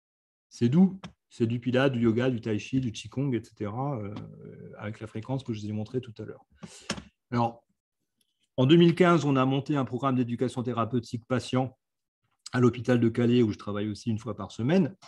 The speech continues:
Donc, on a, depuis deux mille quinze, euh, on fait pareil, euh, des stages de, de, de, alors, c'est huit séances qui sont prises en charge par l'A R S, qui sont remboursées.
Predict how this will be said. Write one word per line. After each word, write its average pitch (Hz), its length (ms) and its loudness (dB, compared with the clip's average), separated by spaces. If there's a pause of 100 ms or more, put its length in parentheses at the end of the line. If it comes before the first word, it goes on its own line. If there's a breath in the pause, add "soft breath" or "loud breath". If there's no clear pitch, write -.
(260 loud breath)
Donc, 113 180 -4
on 110 120 0
a, 120 120 0
depuis 127 260 0
deux 120 120 2
mille 110 180 0
quinze, 123 460 -2
euh, 104 500 -2
on 110 80 -8
fait 120 200 0
pareil, 120 440 0
euh, 107 180 0
des 104 140 -6
stages 117 400 -4
de, 104 280 -6
de, 104 520 -8
de, 107 220 -14 (100)
alors, 104 220 -8
c'est - 140 -4
huit 107 240 0
séances 123 420 -4
qui - 160 -20
sont 107 100 -10
prises 120 160 -8
en 107 100 -4
charge 113 320 -8
par 95 200 -10
l'A 98 240 -10
R 117 40 -8
S, 170 260 -2
qui - 120 -20
sont 110 120 -16
remboursées. 110 500 -4